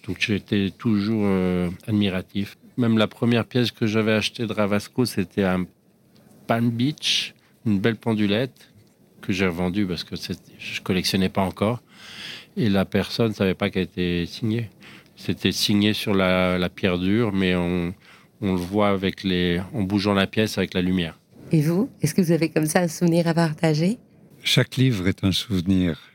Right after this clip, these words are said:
Speaker 3: L'acquisition d'un nouveau livre est une nouvelle aventure. On ne les achète pas par lot, on les achète, euh, livre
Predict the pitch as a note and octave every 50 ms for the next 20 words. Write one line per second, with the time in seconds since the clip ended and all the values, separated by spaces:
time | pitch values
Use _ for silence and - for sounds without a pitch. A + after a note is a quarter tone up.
0 | _ _ _ _ - - G#2+ - - G#2 E2 F#2 G2+ - - - - G2+ G2 F#2+
1 | F#2 F2+ F2+ F#2+ F2+ E2+ F2 F#2 F#2+ F2 G2 G#2+ A2 G2 F2 E2+ F2 F2+ F2+ F2+
2 | F#2 F#2 F#2 F2+ F#2+ G2 - B2+ - - - G2+ F#2 F2+ F#2 F2+ F2+ F#2 F2+ F2
3 | E2 E2+ F2+ F2+ E2+ - A2 A2 A2+ B2+ A2+ F2 - _ _ _ _ _ - G#2
4 | G2 G2 G2 F#2+ E2 G2 F2 - - - - - _ _ - A2+ G#2 - - G#2+
5 | F2+ D#2 F#2+ F#2 G2 G#2 A2 A2 F#2 F2+ F2 E2+ E2+ E2 D#2+ F2+ E2+ - - -
6 | A2+ F#2 - _ _ - - - B2+ G2 G2 F#2 F2 E2 G2+ A2 F#2+ F#2 D#2+